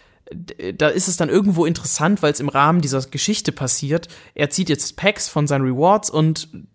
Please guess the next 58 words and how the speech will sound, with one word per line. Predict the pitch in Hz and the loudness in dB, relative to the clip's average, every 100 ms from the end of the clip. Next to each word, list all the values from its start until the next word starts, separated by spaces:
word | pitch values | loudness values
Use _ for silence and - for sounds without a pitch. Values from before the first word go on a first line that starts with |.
| - | -12
du | 135 | 0
gönnst | 156 185 - | 2 2 0
ihm | 160 | 0
das | 151 147 | 2 0
dann, | 147 139 | 0 0
wenn | 131 | 2
er | |
einen | 139 | 2
Ronaldo | 131 120 127 123 | 2 2 0 0
zieht, | - 123 | -6 -2
weil | 123 127 | 2 2
das | 131 - - | 0 -4 -14
für | - 135 | -6 -4
sein | 131 135 | 0 0
Team | 135 170 185 190 185 - | 0 2 4 4 0 -6
was | - 131 | -2 -2
bringt. | 147 131 123 | 0 0 -2
Und | - 131 131 | -4 -6 2
du | |
weißt, | 127 147 - | 2 2 0
er | |
hat | 139 - | -2 -2
kein | 143 | 0
Geld | 151 196 | 2 2
reingesteckt | 180 165 - 170 | 0 -2 -2 -6
und | 139 | -4
es | 151 | -4
ist | 151 - | -4 0
cool, | 214 233 | 2 4
wenn | 151 | 4
der | 135 | 2
was | 127 | 0
Gutes | - 175 160 - | -2 -2 -2 0
zieht, | 190 131 - - - - | 0 0 -6 -20 -12 0
weil | 139 | 2
er | 143 | 4
entweder | 165 160 139 | 2 2 0
das, | 139 139 - - - | 0 -6 -6 -16 -14
das | - 135 - | -6 -4 -4
verkaufen | 143 - 202 214 | -2 2 2 2
kann, | 196 196 180 | 0 0 2
was | 180 | 0
er | |
da | 165 | 0
gezogen | 160 - 175 175 | -2 -2 0 2
hat | 170 - - - | 0 -4 -16 -4
und | 139 | 0
daraus | 139 127 127 - | 2 2 0 -2
Münzen | 143 156 202 - | 0 2 2 2
macht | 196 202 - | 0 0 -4
und | - 139 | -4 0
dann | 156 | 2
sein | 185 180 | 2 2
Team | 180 | 0
verbessert | 170 165 156 165 | 0 0 0 0
oder | 147 147 | 0 0
es | |
ver-, | - | 0